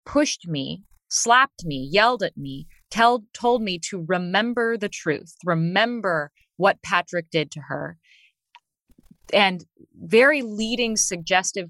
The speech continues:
coercive te-, techniques, like even just saying, "Well, did you hear Meredith scream?" And I said, "I don't know." And they say, "Well, of course you would hear Meredith scream. She's being murdered." And I said, "Okay, I guess I heard Meredith scream." Like,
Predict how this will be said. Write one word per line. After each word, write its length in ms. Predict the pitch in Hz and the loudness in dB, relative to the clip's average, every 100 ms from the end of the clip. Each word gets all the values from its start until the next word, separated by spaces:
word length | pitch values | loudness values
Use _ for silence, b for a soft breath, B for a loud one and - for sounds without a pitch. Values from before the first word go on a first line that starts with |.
| - | -8
coercive 400 | 180 180 175 165 | -4 -4 -4 -8
te-, 320 | - - 156 - | -10 -10 -10 -6
techniques, 560 | 170 165 170 147 - 156 | -6 -4 -6 -6 -6 -4
like 140 | 160 | -4
even 260 | 196 226 220 | -4 -4 -2
just 280 | 196 170 - b - | -2 -4 -10 b -6
saying, 360 | - 196 185 | 0 2 2
"Well, 180 | 190 185 | -2 -4
did 240 | 165 202 | -2 -4
you 80 | 196 | -4
hear 240 | 170 254 247 | 0 2 2
Meredith 380 | 214 208 202 | 0 0 -4
scream?" 480 | - - 190 160 135 | -6 -4 -4 -4 -4
And 100 | 151 | -4
I 80 | 156 | -4
said, 240 | 165 175 - | -2 -4 -2
"I 100 | 175 | -2
don't 200 | 185 180 | -2 -2
know." 400 | 220 233 139 156 _ b - | 0 0 0 -6 _ b -6
And 140 | 180 | -2
they 100 | 185 | -2
say, 300 | 180 185 175 | -2 -2 -2
"Well, 360 | 170 190 196 196 | 0 2 2 0
of 160 | 196 | -4
course 300 | - 320 330 | 0 0 2
you 120 | 220 170 | -2 -4
would 100 | 160 | -4
hear 160 | 165 | -4
Meredith 340 | 156 151 147 147 | -4 -4 -6 -6
scream. 360 | - 170 139 | -6 -4 -4
She's 200 | 139 185 | -6 -8
being 280 | 165 214 226 | -4 -2 0
murdered." 360 | 262 294 143 131 | 2 2 0 -6
And 100 | 151 | -8
I 40 | |
said, 180 | 165 185 | -4 -2
"Okay, 300 | 214 240 285 | -2 -2 0
I 100 | 202 | 0
guess 240 | 170 190 | -2 -4
I 120 | 190 185 | -4 -2
heard 200 | 208 202 | -4 -4
Meredith 360 | 208 214 214 | -4 -4 -6
scream." 400 | - - 247 170 | -8 -4 -2 -2
Like, 160 | 160 | -4